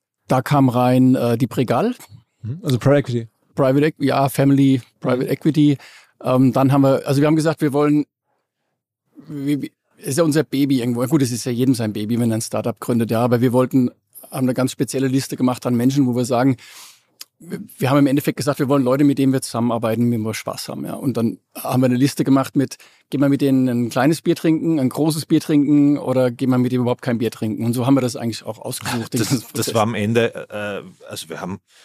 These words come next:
Speaker 3: alle möglichen Kandidaten uns angeschaut. Wir waren in der glücklichen Lage auch, dass wir es uns da ein bisschen aussuchen konnten.
Speaker 2: War sehr viel Inbound-Interesse, Leute hatten euch angeschrieben und gesagt, „Okay, wir sehen, was ihr macht und wollen
Speaker 3: Ja,
Speaker 2: investieren?“
Speaker 3: und das ist dann irgendwie, das nimmt dann so eine eigene Dynamik auf und dann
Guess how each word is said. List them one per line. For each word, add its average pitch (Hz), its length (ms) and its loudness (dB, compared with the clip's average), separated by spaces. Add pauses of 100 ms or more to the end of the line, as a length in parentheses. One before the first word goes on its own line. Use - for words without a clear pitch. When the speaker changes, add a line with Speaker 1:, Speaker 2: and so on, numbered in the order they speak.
(260)
Speaker 3:
alle 98 200 0
möglichen 120 400 2
Kandidaten 113 600 -2
uns 127 160 -4
angeschaut. 123 480 -4
Wir 104 100 -4
waren 104 160 -2
in 107 80 -2
der 107 80 -2
glücklichen 113 420 -6
Lage 101 320 0
auch, 101 120 -4
dass - 220 -10
wir 104 40 -6
es - 120 -10
uns 104 180 -12
da 107 100 -4
ein 95 140 -8
bisschen 113 280 -8
aussuchen 120 540 -4
konnten. 131 400 -4
Speaker 2:
War 139 160 4
sehr 131 180 2
viel 165 140 -6 (120)
Inbound-Interesse, 165 840 0
Leute 147 360 -2
hatten 147 160 -12
euch 147 120 -8
angeschrieben 180 440 -4
und 156 120 -4
gesagt, 151 220 -2
„Okay, 151 380 0
wir 135 120 0
sehen, 151 120 2
was 147 120 0
ihr 147 100 2
macht 151 240 0
und 135 160 -4
wollen 143 140 4
Speaker 3:
Ja, 170 60 4
Speaker 2:
investieren?“ 175 360 4
Speaker 3:
und 160 220 -4
das - 240 -8
ist 160 360 -6
dann 160 140 -2
irgendwie, 165 400 -2 (140)
das - 160 -8
nimmt 165 180 2
dann 147 100 2
so 175 120 -4
eine 147 140 0
eigene 139 340 0
Dynamik 139 560 0
auf 123 300 0
und 131 120 -6
dann 131 160 -4